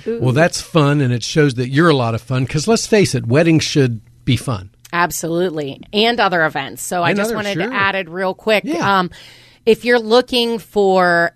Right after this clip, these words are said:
Speaker 1: any kind of event planner, we love to do corporate events. Corporate retreats
Speaker 2: Okay.
Speaker 1: are fantastic for us. Social, any type of an event at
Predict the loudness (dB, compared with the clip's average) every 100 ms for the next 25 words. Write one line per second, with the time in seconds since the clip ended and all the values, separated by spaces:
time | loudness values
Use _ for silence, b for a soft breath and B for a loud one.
0 | 0 0 0 -4 -6 -4 -4 -4 -4 -4
1 | -6 -4 -4 -6 -6 -6 -4 0 0 -2
2 | -4 -6 -2 -2 2 0 2 2 0 -2
3 | -4 -4 -2 -2 -4 -6 -8 -2 0 2
4 | 0 0 0 0 -4 -4 -4 -4 -2 -2
5 | -2 -8 -8 -2 2 2 -2 -12 B B
6 | -16 2 4 4 2 2 6 6 4 b
7 | b b -4 0 0 -2 -4 -2 -2 -2
8 | -4 -4 -4 -4 -4 -4 -4